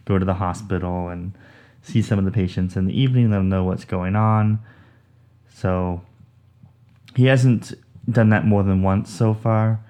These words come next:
It's, it's been a lot of fun. It's been, I mean, definitely a different feel for the rotation and a lot more things to do, per se.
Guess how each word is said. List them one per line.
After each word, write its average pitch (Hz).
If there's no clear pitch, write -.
It's, 113
it's 160
been 185
a 120
lot 127
of 120
fun. 107
It's 107
been, 117
I -
mean, 107
definitely 120
a 104
different 110
feel 110
for 117
the 110
rotation 110
and 107
a 101
lot 104
more 101
things 107
to -
do, 113
per 123
se. 131